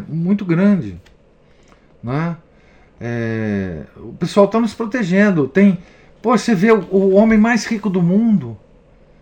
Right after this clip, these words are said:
tá protegendo o Brasil, tá vindo aqui, olha, encontrou. Olha que coisa linda,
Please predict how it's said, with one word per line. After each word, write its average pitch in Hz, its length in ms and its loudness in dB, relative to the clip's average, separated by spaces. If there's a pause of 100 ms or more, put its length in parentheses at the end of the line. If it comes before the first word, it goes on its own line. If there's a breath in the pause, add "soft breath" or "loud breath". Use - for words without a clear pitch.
(200)
tá 214 40 2
protegendo 208 520 2
o 190 40 2
Brasil, 196 460 2
tá 202 140 4
vindo 202 220 2
aqui, 202 320 -2
olha, 202 320 4 (340 soft breath)
encontrou. 190 800 0 (1000 soft breath)
Olha 220 160 -4
que - 100 -12
coisa 208 280 -2
linda, 170 520 -2